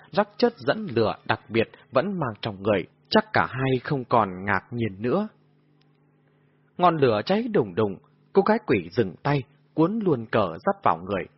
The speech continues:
Ngũ quỷ liên hoàn, thấy phất cờ, hô phong kỳ phòng sấm sét, lửa cháy, phục sự uy mãnh ngoạn mục, cả năm trố mắt mà nhìn. Kịp khi cô gái dừng tay, lửa bốc ngùn ngụt thành cây lửa, soi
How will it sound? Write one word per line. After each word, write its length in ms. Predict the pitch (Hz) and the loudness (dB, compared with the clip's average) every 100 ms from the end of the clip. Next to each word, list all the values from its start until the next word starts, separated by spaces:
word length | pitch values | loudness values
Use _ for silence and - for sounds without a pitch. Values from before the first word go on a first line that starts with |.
| _ _ _ - | _ _ _ 2
Ngũ 180 | 208 208 | 2 4
quỷ 300 | 139 95 87 | 2 2 -2
liên 180 | 151 185 | -2 0
hoàn, 300 | 117 110 90 - _ | 0 0 0 -10 _
thấy 280 | 147 170 226 - | -4 -2 -4 -4
phất 240 | 247 _ | -6 _
cờ, 140 | 117 101 - _ | 0 0 -2 _
hô 240 | - 185 175 | 0 0 2
phong 260 | 185 180 151 | -2 -2 -6
kỳ 220 | - 95 - | -6 -6 -6
phòng 260 | 113 95 90 | -6 -6 -8
sấm 280 | - 120 165 | -10 -8 -6
sét, 220 | 208 226 - _ | -4 -4 -6 _
lửa 200 | 156 135 104 | 2 2 2
cháy, 280 | 143 185 240 _ _ | -4 -4 -6 _ _
phục 140 | 127 - | -2 0
sự 120 | 123 - | -4 -2
uy 200 | 123 101 | -4 -4
mãnh 280 | 104 123 196 | -6 -6 -4
ngoạn 220 | 113 - 107 | -2 -2 0
mục, 200 | 113 - _ _ - | -2 -2 _ _ -2
cả 100 | 139 | 0
năm 160 | 190 202 | 0 -4
trố 160 | - 185 | -2 -2
mắt 200 | 214 254 - | -2 -4 -2
mà 180 | 104 85 | -4 -2
nhìn. 240 | 98 101 - _ _ _ | -4 -6 -6 _ _ _
Kịp 100 | 160 151 | -2 0
khi 120 | 214 | -2
cô 160 | 202 214 | 2 2
gái 160 | 190 226 | 2 -2
dừng 240 | - 110 85 | 0 -2 -2
tay, 260 | - 175 160 _ | -2 -2 -2 _
lửa 140 | 131 120 | 0 2
bốc 220 | 226 220 | 2 -2
ngùn 300 | 117 117 98 | -2 -2 -2
ngụt 180 | 104 107 - | -2 -2 -4
thành 220 | 120 110 | -6 -6
cây 260 | - 202 156 | -2 0 0
lửa, 200 | 110 85 - _ | 0 -2 -6 _
soi 160 | 190 | 0